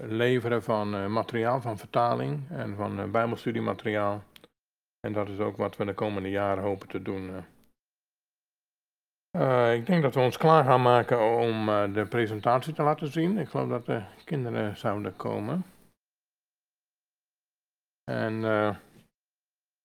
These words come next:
om een indruk te geven van, eh, datgene waar we he-, naar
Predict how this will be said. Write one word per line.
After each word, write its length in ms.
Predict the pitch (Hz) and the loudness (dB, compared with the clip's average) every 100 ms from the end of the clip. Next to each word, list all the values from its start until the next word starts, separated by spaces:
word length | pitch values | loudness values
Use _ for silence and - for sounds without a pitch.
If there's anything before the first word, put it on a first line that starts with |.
| _ _ _ | _ _ _
om 240 | 131 123 117 | 0 2 2
een 220 | 120 123 | 0 0
indruk 400 | 135 123 123 120 | -2 0 0 -2
te 100 | 117 | -4
geven 580 | - 120 117 123 120 113 | 2 4 4 2 2 2
van, 400 | 113 113 113 110 | 0 0 0 2
eh, 400 | 107 107 104 104 | 2 2 0 0
datgene 540 | 117 - 117 110 107 | -2 0 -2 0 0
waar 320 | 104 107 107 | 2 2 2
we 60 | 104 | 0
he-, 300 | 98 117 110 | -2 -4 -4
naar 260 | 104 104 | -4 -4